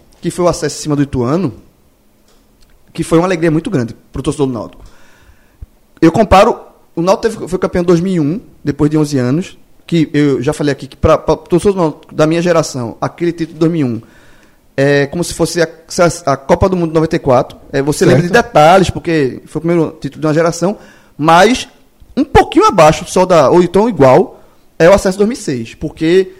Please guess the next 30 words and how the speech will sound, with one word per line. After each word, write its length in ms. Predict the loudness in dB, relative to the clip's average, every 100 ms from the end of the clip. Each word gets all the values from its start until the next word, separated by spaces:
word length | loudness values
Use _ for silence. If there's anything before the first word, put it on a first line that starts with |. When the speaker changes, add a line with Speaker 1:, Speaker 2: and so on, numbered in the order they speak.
| -6
Speaker 1:
ali 240 | 2 2 2
o 40 |
Náutico 260 | 2 0 -2
já 80 |
fazia 240 | -2 -2 -2
muito 240 | -2 -2
tempo 220 | -2 -2 -4
na, 40 | -8
de 80 | -6
Série 240 | 0 0 0
B, 320 | 0 -2 0
a, 120 | -2
tava 260 | 0 -2 -2
fora 220 | -2 -4
da 60 | -2
Série 200 | -4 -2
A 40 |
desde 200 | -2 -4
noventa 260 | -4 -6 -6
e 20 |
quatro, 400 | -2 0 0 -8 _ _ _
tinha 160 | -8 -6
um 40 |
trauma 280 | -2 0 0
muito 280 | 0 -2 -2
recente, 360 | -2 -2 -2
a 20 | -2
ferida 300 | -4 -6 -10 -8
ainda 280 | -4 -2 -2
aberta. 500 | -2 0 -2 -4 -10